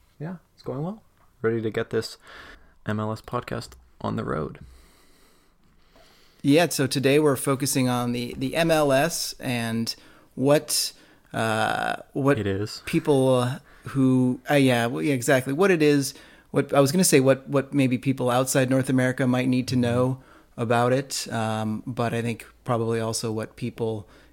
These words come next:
Speaker 2: inside North America, uh, should know about it, uh, in terms of w-, on, on Football Manager, uh, there, there are, and in real life, there are definite, uh, let's say, quirks to,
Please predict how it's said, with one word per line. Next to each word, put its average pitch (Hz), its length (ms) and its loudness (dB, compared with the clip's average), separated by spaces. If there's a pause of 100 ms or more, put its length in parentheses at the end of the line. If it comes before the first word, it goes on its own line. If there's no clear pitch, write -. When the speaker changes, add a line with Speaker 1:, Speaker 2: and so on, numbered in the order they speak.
(100)
Speaker 2:
inside 131 420 2
North 113 220 -2
America, 110 600 -4 (400)
uh, 107 240 -6
should 113 240 -6
know 113 180 -2
about 110 300 -2
it, 127 160 -6 (260)
uh, - 500 -8
in 127 160 -4
terms 127 300 0
of 117 480 -6 (220)
w-, 127 200 -4
on, 123 460 2
on 131 160 0
Football 147 340 2
Manager, 131 580 2 (420)
uh, 107 540 -4 (140)
there, 117 340 0 (340)
there 117 200 0
are, 117 600 0
and 135 180 6
in 131 80 6
real 120 160 4
life, 117 500 -2
there 120 200 -2
are 120 340 -4 (380)
definite, 143 520 0
uh, 135 200 -2
let's 127 240 0
say, 123 80 -2
quirks - 760 -6
to, 110 380 -4